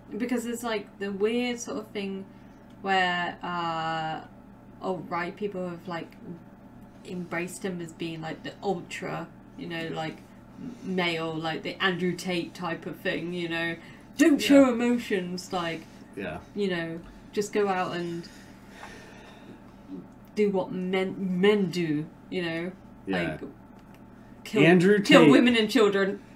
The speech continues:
Speaker 1: you know.
Speaker 2: Andrew Tate probably only cries when he's getting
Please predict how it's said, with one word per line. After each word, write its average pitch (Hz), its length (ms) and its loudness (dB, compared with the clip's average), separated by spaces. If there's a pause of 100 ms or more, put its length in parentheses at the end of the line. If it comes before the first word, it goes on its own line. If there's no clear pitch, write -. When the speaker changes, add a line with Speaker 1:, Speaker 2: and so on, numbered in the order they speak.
(100)
Speaker 1:
you - 160 2
know. 147 80 10
Speaker 2:
Andrew 175 340 8
Tate 151 380 6
probably 123 440 2
only 117 280 -2
cries 104 480 -4
when 98 120 -6
he's 98 180 -4
getting 95 500 -6